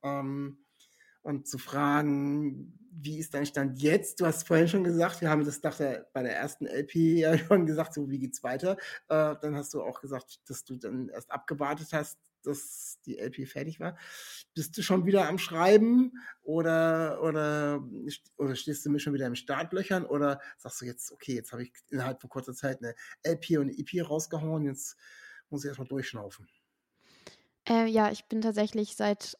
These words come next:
Speaker 2: ich wieder hier bin aus Kanada, wieder am Schreiben, ähm, weil ich da sehr viel Inspiration irgendwie bekommen hab und gerade auch sehr viel Lust hab, wieder kreativ zu sein und zu schreiben.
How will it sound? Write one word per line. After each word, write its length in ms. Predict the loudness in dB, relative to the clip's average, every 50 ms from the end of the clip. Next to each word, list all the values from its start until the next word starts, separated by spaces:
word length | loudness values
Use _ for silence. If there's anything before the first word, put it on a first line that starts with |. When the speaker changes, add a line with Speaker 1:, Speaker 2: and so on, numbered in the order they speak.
| _ -6
Speaker 2:
ich 320 | -6 -4 -6 -6 -16 -14 -6
wieder 180 | -2 2 2 2
hier 320 | 2 2 2 2 2 2
bin 400 | 2 -2 -2 -2 -2 -4 -6 -6 -6
aus 240 | -6 -6 -6 -8 -8
Kanada, 500 | -6 -4 -2 -2 -2 -2 -2 -4 -4 -4
wieder 160 | -4 -4 -4
am 160 | -4 -4 -8
Schreiben, 720 | -10 -12 -8 -6 -4 -2 -2 -2 -4 -4 -4 -4 -4 -6 _ _ _ _ _ _ _ _ _ _ _ -8 -4
ähm, 480 | -4 -2 -2 -2 -4 -4 -4 -6 -4
weil 260 | -4 -2 -2 -2 -2 -4
ich 120 | -6 -6
da 220 | -6 -4 -4 -2
sehr 140 | -2 -2 -4
viel 200 | -4 -2 -2 0
Inspiration 720 | 0 0 -2 -2 0 0 0 0 0 2 2 4 4 2 0
irgendwie 420 | -2 -4 -4 -4 -6 -6 -6 -8 _
bekommen 360 | -10 -4 0 0 0 0 0
hab 160 | -2 -2 -4 -6 -10 _ _ _ _ _ _ _ _ _ _ _ _ _ -2
und 760 | 2 2 4 4 2 2 0 -2 -4 -4 -6 -6 -8 -10 -12 _ _ _ _ _ _ _ _ -10
gerade 320 | -4 0 0 2 2 0
auch 100 | -2 -4
sehr 260 | -8 -6 -2 -2 -2
viel 140 | 0 -2 -2 -2
Lust 240 | -2 -2 -2 -4
hab, 140 | -4 -6 -6 _ _ _ _
wieder 220 | -4 -2 -2 -2 -2
kreativ 720 | -4 -4 -4 -4 -4 -2 -6 -6 -6 -6 -14 -20 -20 -20 -20 -20 _ _ _ _ -20 -20 -18 -18 -18 -16 -8
zu 160 | -4 -2 2
sein 400 | 4 4 4 4 2 0 -4 -6 _
und 400 | -6 -4 -4 -4 -6 -8 -10 -14 _ _ -8
zu 100 | -6 -6
schreiben. 420 | -2 0 2 2 2 2 0 -6